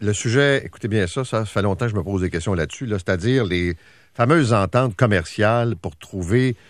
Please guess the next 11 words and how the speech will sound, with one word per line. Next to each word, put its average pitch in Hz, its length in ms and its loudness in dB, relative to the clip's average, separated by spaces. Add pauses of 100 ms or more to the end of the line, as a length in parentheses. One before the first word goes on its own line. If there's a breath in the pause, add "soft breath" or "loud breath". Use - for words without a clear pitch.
(560 soft breath)
euh, 82 200 -2 (140)
une 110 160 0
raison 131 380 4
sociale 127 500 2
à 92 60 2
un 90 100 2
stade 110 400 2
de 87 120 0
sport, 80 500 2
là. 57 120 -10
Tu - 60 -20